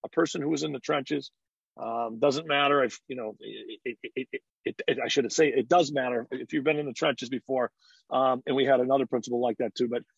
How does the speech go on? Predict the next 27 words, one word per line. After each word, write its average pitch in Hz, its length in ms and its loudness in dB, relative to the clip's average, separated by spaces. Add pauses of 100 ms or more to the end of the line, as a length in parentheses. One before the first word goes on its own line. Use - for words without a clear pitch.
(200)
but - 120 -4
what 156 180 4
my 147 140 4 (100)
point 170 280 4
is, 143 300 2 (420)
um, 143 300 -2 (120)
he's 175 320 -2
flexible 131 640 -2 (220)
and 131 100 -6
he 143 60 -2
allows 156 420 4
you 151 140 -2
to - 100 -20
kinda 180 300 -6
do, 170 200 2
you 170 100 -4
know, 156 120 -4
do 151 160 -4
a 151 60 0
little 156 240 0
of 156 60 -2
this, 147 160 -4
do 156 80 -4
a 147 80 -2
little 147 280 -2
of 139 60 -6
that, 147 220 2